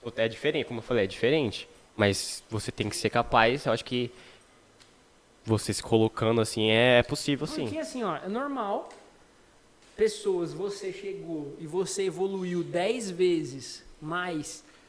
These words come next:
Speaker 2: em quarenta e cinco dias, sacou?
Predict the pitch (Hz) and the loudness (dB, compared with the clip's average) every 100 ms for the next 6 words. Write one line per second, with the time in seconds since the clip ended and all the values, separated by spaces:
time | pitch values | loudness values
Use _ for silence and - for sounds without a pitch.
0 | _ _ _ - 185 190 180 196 208 208 | _ _ _ -10 -6 -2 -2 -2 -6 -10
1 | 208 185 190 156 151 151 214 - - _ | -10 -10 -10 -10 -8 -6 -8 -12 -20 _
2 | _ - _ _ _ _ _ _ - 151 | _ -20 _ _ _ _ _ _ -20 -14
3 | - 214 - | -6 -6 -6